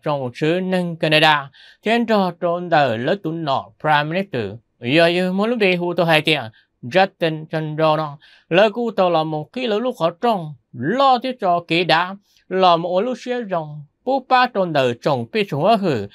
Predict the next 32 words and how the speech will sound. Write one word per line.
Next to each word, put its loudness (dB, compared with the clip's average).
Phần 2
đầu 6
do 2
trò -2
cho 0
tí -4
nâng. -2
Giờ 2
tới 0
chờ 4
ế 0
tàu 0
tua. 0
Một 2
nhớ 2
trò 0
xa 0
tới -4
chờ 0
Canada. 2
Xử 2
lý 6
do 4
lỡ 2
tàu 2
cho 2
visa. 0
Khu -2
tàu 0
hay -2
tiền -2
do 0